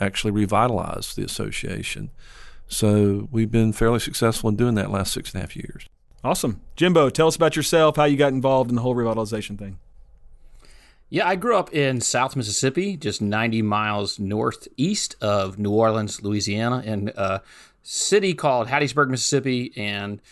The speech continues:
Speaker 3: became a believer in college after being a nominal Christian growing up, going to church some, but not super often. And all my experience was in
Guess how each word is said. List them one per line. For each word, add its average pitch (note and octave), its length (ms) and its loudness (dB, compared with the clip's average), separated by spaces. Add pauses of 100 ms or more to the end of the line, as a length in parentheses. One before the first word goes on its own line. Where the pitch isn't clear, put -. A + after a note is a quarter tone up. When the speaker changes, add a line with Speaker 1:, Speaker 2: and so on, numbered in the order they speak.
(260)
Speaker 3:
became - 280 -2
a C#3 60 0
believer C3 500 0
in G#2+ 240 -4
college D#3 520 0
after A2 460 -2
being G#2+ 240 -2
a G2 40 -4
nominal A2+ 500 -2
Christian A#2+ 460 -4
growing G#2 260 0
up, A2+ 260 -2 (120)
going G#2+ 180 -2
to G#2+ 60 -6
church - 380 -6
some, D3+ 460 0
but B2+ 240 -6
not A#2+ 260 0
super G#2+ 340 -2
often. G#2 400 -2 (520)
And G2 560 -2 (100)
all C3+ 260 4
my D3 160 2
experience C#3 520 -2
was B2 160 -4
in B2 440 -2